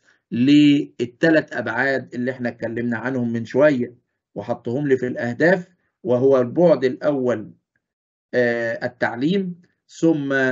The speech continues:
سهم رايح للصحة، ثم سهم متجه إلى الدخل،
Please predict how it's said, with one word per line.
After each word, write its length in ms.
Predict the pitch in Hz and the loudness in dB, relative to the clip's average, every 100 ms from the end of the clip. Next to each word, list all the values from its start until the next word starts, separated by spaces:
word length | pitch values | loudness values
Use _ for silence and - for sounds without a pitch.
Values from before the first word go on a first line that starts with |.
| - | -2
سهم 440 | - 165 139 123 | 0 0 0 -2
رايح 520 | 123 135 139 131 123 | 0 2 4 4 0
للصحة، 800 | 117 117 - 175 170 - 175 175 - _ | -6 -12 -4 -4 -4 -2 -2 -2 -10 _
ثم 340 | _ 131 123 123 | _ -4 -2 -2
سهم 600 | 156 160 131 117 117 117 | 0 0 0 -4 -4 -6
متجه 440 | 117 147 143 131 | -4 -4 0 0
إلى 240 | 123 120 | 0 -2
الدخل، 480 | 117 - 175 180 - | -4 0 2 2 -4